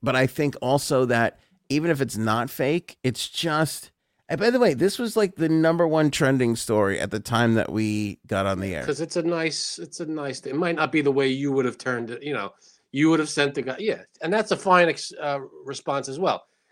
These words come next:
Speaker 2: You send someone over and go, "Excuse me, sir, you gotta keep it down, blah, blah, blah." Fine. But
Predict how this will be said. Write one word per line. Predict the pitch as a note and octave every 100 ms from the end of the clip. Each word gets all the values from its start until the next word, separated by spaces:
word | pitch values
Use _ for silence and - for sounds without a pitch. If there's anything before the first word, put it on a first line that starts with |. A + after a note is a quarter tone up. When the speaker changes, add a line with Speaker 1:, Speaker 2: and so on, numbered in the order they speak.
| _
Speaker 2:
You | A2
send | C3+ B2+
someone | B2+ B2 A#2+
over | A#2 A2 A2+
and | A2+ G#2+ G#2
go, | G#2 G2 G2+
"Excuse | - D3 A2+
me, | G#2+
sir, | - A2+ G#2
you | G#2+
gotta | G#2 G2
keep | -
it | -
down, | G#2+ F#2+
blah, | F#2
blah, | F#2
blah." | F#2 C3 F#2+ - _ _ _
Fine. | - D#3+ A#2 D#2+ _ _ _ _ _ _
But | C3 A#2+ A2+